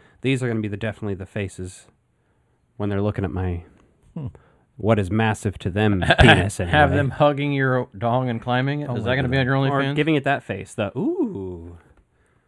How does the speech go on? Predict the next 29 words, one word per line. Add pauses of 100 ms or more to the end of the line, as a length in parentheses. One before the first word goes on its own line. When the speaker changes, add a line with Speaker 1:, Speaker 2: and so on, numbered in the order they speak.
(1080)
Speaker 3:
Hopefully
you're
watching (180)
some
of
this
for
the
gratuity. (1080)
Speaker 1:
Yeah,
the
annoying,
uh, (800)
Speaker 3:
Gratuitous,
not
gratuity.
<clears throat>
I'm,
like,
thinking,
like,
Speaker 2:
But
Speaker 3:
you're
gonna
Speaker 2:
leave
some
Speaker 3:
tip
us.
Speaker 2:
gratuity.